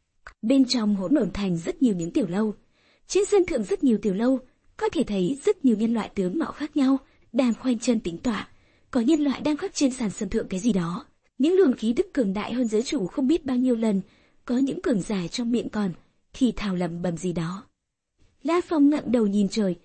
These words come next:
không trung phía trên, cần xa đó đây trong không gian vũ trụ, thấp thoáng nơi những vết nứt, có thể thấy một vài tồn tại đang lăng không đứng thẳng.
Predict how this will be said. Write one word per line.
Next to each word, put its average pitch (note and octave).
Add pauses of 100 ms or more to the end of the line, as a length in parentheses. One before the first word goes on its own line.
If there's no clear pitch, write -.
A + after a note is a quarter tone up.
(280)
không F#4
trung D4+
phía -
trên, C#4 (320)
cần C4+
xa C#4
đó C4
đây C#4+
trong D4
không B3+
gian A3+
vũ F#3+
trụ, - (320)
thấp -
thoáng A3
nơi C#4
những F#3
vết E4
nứt, E4+ (420)
có G4
thể E4
thấy A3
một C#4
vài A3
tồn G#3
tại G3+
đang A#3
lăng C4
không B3+
đứng A3+
thẳng. A#3+